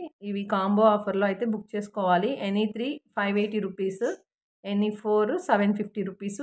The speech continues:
ఇంకా ఎక్కువ కావాలనే వాళ్ళు నాకు మెసేజ్ చేస్తే నేను చెప్తాను. ఇలా సింగిల్ సింగిల్ కలర్స్ చూపిస్తాను. మీరు ఇలా స్క్రీన్‌షాట్ తీసుకొని అయితే ఆర్డర్ చేసేసుకోండి.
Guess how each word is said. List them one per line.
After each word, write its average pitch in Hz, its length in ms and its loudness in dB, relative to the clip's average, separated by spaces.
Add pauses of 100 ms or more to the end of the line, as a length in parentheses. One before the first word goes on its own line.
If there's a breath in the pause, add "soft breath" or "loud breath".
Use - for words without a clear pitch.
ఇంకా 247 280 4
ఎక్కువ 220 280 0
కావాలనే 214 520 6
వాళ్ళు 202 260 0
నాకు 220 300 -2 (500)
మెసేజ్ 190 380 -6
చేస్తే 185 300 -6
నేను 208 200 -4
చెప్తాను. 180 520 -6 (600)
ఇలా 190 160 -4
సింగిల్ 220 340 -2
సింగిల్ 214 300 -2
కలర్స్ 196 340 -2
చూపిస్తాను. 185 560 -10
మీరు 247 180 -4
ఇలా 185 160 -2
స్క్రీన్‌షాట్ 180 540 -8
తీసుకొని 165 380 -16
అయితే 160 200 -10
ఆర్డర్ 160 320 -6
చేసేసుకోండి. 165 680 -10